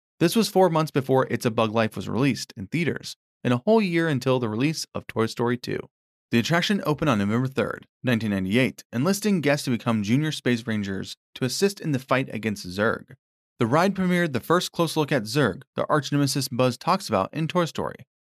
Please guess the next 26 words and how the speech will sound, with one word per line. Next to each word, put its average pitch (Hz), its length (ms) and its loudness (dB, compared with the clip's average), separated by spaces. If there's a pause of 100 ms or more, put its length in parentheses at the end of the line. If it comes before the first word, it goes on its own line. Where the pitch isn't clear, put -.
(300)
Guests 165 320 2
are 170 140 4
welcomed 151 320 2
by 107 120 2
a - 60 -2
five 160 340 2
and 185 100 2
a 170 40 2
half 147 260 -2
foot 135 200 -2
tall 131 240 2
Buzz 107 260 2
Lightyear 107 440 0
animatronic. 107 640 -2 (400)
This 190 180 4
animatronic 196 480 0
had 131 120 2
a 104 60 0
small 139 320 2
projection 117 480 -2
in 101 100 -4
the 85 100 -6
helmet, 107 340 -4 (260)
displaying 175 440 0
Buzz's 98 360 -2
face. - 440 -4